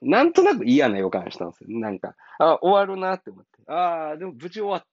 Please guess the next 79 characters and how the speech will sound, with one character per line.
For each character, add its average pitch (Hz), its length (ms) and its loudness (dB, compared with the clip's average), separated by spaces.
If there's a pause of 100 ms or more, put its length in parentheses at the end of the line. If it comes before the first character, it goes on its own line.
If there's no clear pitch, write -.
(120)
た 123 100 -10
な 151 200 -8
ー - 40 -8
け 156 80 -16
ど、 120 100 -8
な 196 180 -4
ん 214 100 -8
か、 110 180 -4 (540)
あ、 156 160 -4
終 175 180 0
わ - 20 -20
っ - 40 -20
た 151 160 -2
っ 135 40 -6
て 151 120 -14
い - 20 -6
う 160 40 -6
よ 165 80 -6
り 151 40 -8
も、 131 80 -8
な 247 300 -4
ん 277 100 -10
か 175 160 -12
ち 117 120 -12
ょ - 20 -12
っ - 100 -20
と 85 100 -16
あ 92 80 -12
れ 92 100 -10
や 85 140 -10
な 123 300 -2
ー 131 40 -6
っ - 80 -20
て - 120 -8
思 98 260 -6
い 107 80 -2
な 113 140 -4
が 123 140 -2
ら 156 100 -2
も、 269 400 -4
あ、 127 180 -4
で 139 120 0
も 95 80 -4
ま 110 140 -4
あ、 - 180 -16
あ 107 80 0
れ 117 80 2
や。 92 80 -12 (320)
ま 131 80 -8
だ 120 80 -6
一 123 80 -6
旦 127 160 -2
こ 127 80 -2
の 104 160 -4
ス - 60 -18
タ 104 80 -4
イ - 20 -8
リ 101 80 -8
ス - 40 -8
ト 104 60 -8
の 87 80 -12
仕 - 80 -8
事 87 380 -4
の、 85 140 -12 (120)
こ 107 100 -4
の 82 120 -8 (120)
ね、 120 220 -2
で 107 120 0
き - 60 -14
た 92 60 -6
や 87 140 -6
つ 95 80 -10
も 98 60 -4
終 123 100 6
わ 117 80 4
っ - 60 -8
た 117 100 -6
か 139 100 0
ら、 131 160 2